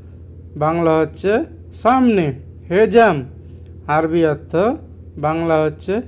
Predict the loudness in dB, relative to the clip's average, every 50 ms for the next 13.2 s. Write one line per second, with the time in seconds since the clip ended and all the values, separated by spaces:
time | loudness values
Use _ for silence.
0 | -12 -20 -16 -10 -2 2 4 6 6 6 6 4 2 -2 -12 -18 -20 -20 -20 -20
1 | -20 -20 -20 -20 -20 -20 -20 -20 -20 -14 -4 2 6 8 8 8 8 8 8 6
2 | 4 2 -2 -8 -14 -20 -18 -12 -6 -6 -4 -4 -4 -2 0 0 0 -2 -4 -8
3 | -6 -2 -2 -2 -2 -4 -8 -16 -20 -20 -20 -20 -18 -10 -4 -2 -2 0 0 0
4 | 0 2 2 2 0 -2 -6 -8 -6 -4 -4 -4 -4 -8 -14 -20 -20 -20 -20 -20
5 | -20 -20 -20 -20 -14 -8 -2 2 4 6 8 8 8 6 6 4 2 2 2 2
6 | 0 0 0 0 2 2 2 2 2 2 2 2 0 -2 -8 -18 -20 -20 -20 -20
7 | -20 -20 -20 -20 -20 -20 -20 -20 -20 -20 -20 -20 -20 -20 -20 -20 -20 -20 -20 -20
8 | -20 -20 -20 -20 -20 -20 -18 -6 0 2 4 4 4 4 4 6 6 6 6 4
9 | 2 -2 -6 -16 -20 -18 -10 -4 -2 -2 0 0 2 4 4 4 4 2 -2 -4
10 | -2 0 0 0 0 -4 -10 -10 -4 0 0 2 2 2 2 2 2 0 0 -2
11 | -4 -6 -8 -6 -6 -6 -8 -10 -8 -2 2 4 4 6 6 4 2 2 0 -4
12 | -8 -16 -20 -20 -20 -20 -20 -14 -6 -2 0 0 -2 -2 -8 -4 0 4 4 6
13 | 6 4 4 2